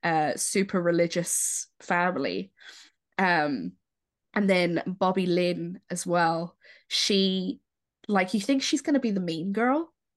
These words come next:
but it turns out she's actually quite, like, she is, you know, sh-,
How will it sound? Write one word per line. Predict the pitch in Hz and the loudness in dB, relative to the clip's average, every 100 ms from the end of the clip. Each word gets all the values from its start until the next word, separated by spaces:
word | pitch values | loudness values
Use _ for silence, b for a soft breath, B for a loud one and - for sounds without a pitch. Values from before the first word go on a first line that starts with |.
| _ _ _ _ _ | _ _ _ _ _
but | 233 | 2
it | 208 | 2
turns | 202 233 214 | 2 0 2
out | 196 | 0
she's | 196 214 | 0 0
actually | 214 - 262 | 0 0 -2
quite, | 247 240 214 | 0 0 2
like, | 208 214 | 2 0
she | 202 - 294 | 0 0 2
is, | 285 - | 2 0
you | 202 | -4
know, | 135 - | -4 -8
sh-, | - | -8